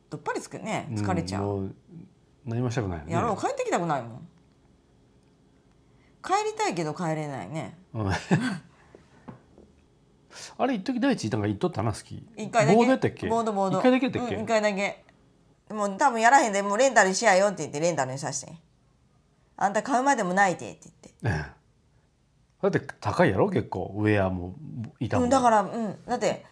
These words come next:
Speaker 1: 冬のボーナスで買ったような覚えあるもん。
Speaker 2: うーん。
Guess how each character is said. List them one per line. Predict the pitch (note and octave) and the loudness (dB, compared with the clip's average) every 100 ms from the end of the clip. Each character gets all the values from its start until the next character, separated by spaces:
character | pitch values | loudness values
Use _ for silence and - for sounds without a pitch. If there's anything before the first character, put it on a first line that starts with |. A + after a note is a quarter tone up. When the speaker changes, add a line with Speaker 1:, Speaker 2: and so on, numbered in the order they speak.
| _ _ | _ _
Speaker 1:
冬 | - C#4+ | -6 -2
の | E4 E4+ | 0 2
ボ | F4+ | 2
ー | |
ナ | D4+ A#3+ | 2 2
ス | F3 | 2
で | E3+ G#2+ - _ _ _ _ | -2 -2 -10 _ _ _ _
買 | - A3 | -8 -4
っ | |
た | A3+ | 0
よ | |
う | G3+ | 0
な | |
覚 | E3+ E3 | 2 2
え | |
あ | D3+ | 0
る | |
も | B2 F2+ | -4 -14
ん。 | - _ _ _ _ _ _ _ _ | -18 _ _ _ _ _ _ _ _
Speaker 2:
う | A#2 | 0
ー | |
ん。 | A2+ A2+ A2 A2 A2 A2 A2 A#2 | 2 2 0 -2 -2 -4 -6 -8